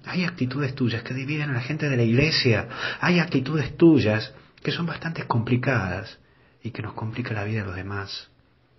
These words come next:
Ese contacto con Jesús es el que te libera, que el, que, el que expulsa esto que está haciendo tanto daño en tu persona y a los demás.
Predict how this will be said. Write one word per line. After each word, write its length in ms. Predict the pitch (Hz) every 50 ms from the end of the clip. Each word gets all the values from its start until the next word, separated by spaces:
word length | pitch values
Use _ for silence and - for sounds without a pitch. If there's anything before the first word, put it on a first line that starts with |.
| - _ _ _ _ _ _
Ese 220 | - - - 123
contacto 560 | 123 - 104 101 95 - 110 104 - - 87 -
con 160 | - 98 -
Jesús 420 | - 98 - - 127 127 123 -
es 140 | - - -
el 80 | 101 -
que 100 | - -
te 100 | - 90
libera, 440 | 104 98 92 107 110 110 104 95
que 100 | - 110
el, 140 | 104 101 104
que, 140 | - 113 113
el 200 | 113 113 113 -
que 160 | - - 120
expulsa 580 | 120 - - - 160 160 180 170 - 147 131 139
esto 280 | 147 139 - 170 -
que 200 | - 123 110 - - - - - - - -
está 220 | - 117 - - 143
haciendo 300 | - - 165 160 151 147
tanto 300 | - - 147 139 - 135
daño 200 | 135 143 147 143
en 80 | 131
tu 160 | 120 110 107
persona 640 | 123 107 110 113 - - - 135 117 92 95 95 - - - _ _ _ _ _ _ _ _
y 100 | - 101
a 40 | 92
los 140 | 95 - -
demás. 480 | 98 98 98 98 95 - - - -